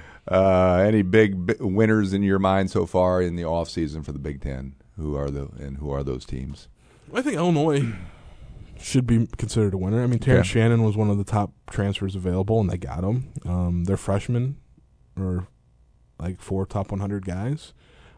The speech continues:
Speaker 2: um, and all moved up. Except, I mean, okay, Sky Clark did move up in the rankings, but he didn't drop that far. But the other three moved up, you know, after their senior seasons were over. Um, trying to think here, who else was?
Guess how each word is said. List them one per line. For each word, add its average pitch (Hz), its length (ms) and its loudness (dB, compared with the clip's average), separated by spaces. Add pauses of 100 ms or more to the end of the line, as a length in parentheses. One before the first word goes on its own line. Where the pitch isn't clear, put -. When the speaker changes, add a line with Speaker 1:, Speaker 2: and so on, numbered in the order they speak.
Speaker 2:
um, 92 480 -4 (580)
and 117 100 0
all 120 160 6
moved 117 280 4
up. 110 260 0 (220)
Except, 98 280 -4
I - 20 -2
mean, 101 240 -2 (480)
okay, 95 140 -2
Sky - 180 -4
Clark 92 240 -4
did 87 140 -4
move 85 180 -4
up 69 200 -4
in 78 80 0
the 67 60 -10
rankings, 90 360 -8
but 92 80 -4
he 107 80 0
didn't 85 260 -4
drop 87 280 -6
that - 180 -12
far. 78 240 -10
But - 200 -8
the 92 100 -2
other 98 160 2
three 95 200 -2
moved 92 240 -2
up, 92 280 -6 (260)
you 80 60 -6
know, 82 60 -4
after 90 220 0
their 90 140 0
senior 90 300 -4
seasons 87 360 -8
were 80 140 -8
over. 104 320 -4 (2000)
Um, 110 440 2 (100)
trying 110 240 0
to 90 60 -8
think 90 220 -4
here, 90 340 -6
who 92 120 -8
else 92 160 -10
was? 95 180 -10